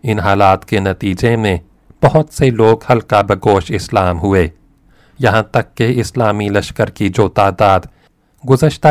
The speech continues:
کسی غزوے میں تین ہزار سے زیادہ نہ ہو سکی تھی، اس غزوہ مکہ میں دس ہزار تک جا پہنچی۔ اس فیصلہ کن غزوے نے لوگوں کی آنکھیں کھول دیں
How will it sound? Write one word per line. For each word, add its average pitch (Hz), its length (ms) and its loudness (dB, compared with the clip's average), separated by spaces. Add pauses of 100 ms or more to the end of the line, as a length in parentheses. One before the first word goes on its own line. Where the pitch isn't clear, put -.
(100)
کسی 131 280 -2
غزوے 123 380 0
میں 113 200 -2
تین 127 320 -4
ہزار 107 340 0
سے 104 200 -2
زیادہ 95 420 0
نہ 95 100 -4
ہو 92 260 -2
سکی 110 400 -4
تھی، 90 300 -2 (580)
اس 131 200 -2
غزوہ 131 420 0
مکہ 123 400 0
میں 117 280 -2
دس 113 200 -2
ہزار 95 300 0
تک - 300 -8
جا 87 180 0
پہنچی۔ 87 500 -4 (1160)
اس 101 240 -8
فیصلہ 107 360 -2
کن 101 280 -2
غزوے 104 480 -2
نے 95 220 -2 (400)
لوگوں 147 360 2
کی 135 280 -4
آنکھیں 113 400 -2
کھول 110 400 0
دیں 101 200 -2